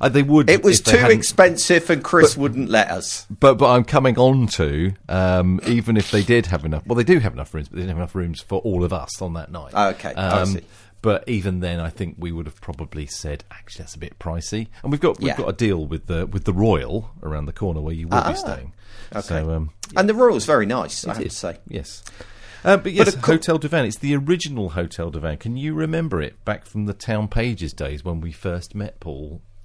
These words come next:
Speaker 1: five hundred years ago?
Speaker 2: No. Did we
Speaker 1: It's
Speaker 2: go to the Hotel du Vin then?
Speaker 1: I don't know if I ever did, but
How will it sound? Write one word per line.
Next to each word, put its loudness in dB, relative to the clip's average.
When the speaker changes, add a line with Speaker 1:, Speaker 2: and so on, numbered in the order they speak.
Speaker 1:
five -4
hundred -4
years -2
ago? -10
Speaker 2:
No. -4
Did -2
we 0
Speaker 1:
It's -2
Speaker 2:
go 4
to -6
the 4
Hotel 4
du -2
Vin 0
then? -8
Speaker 1:
I -4
don't 0
know -2
if -2
I 0
ever 0
did, -2
but -2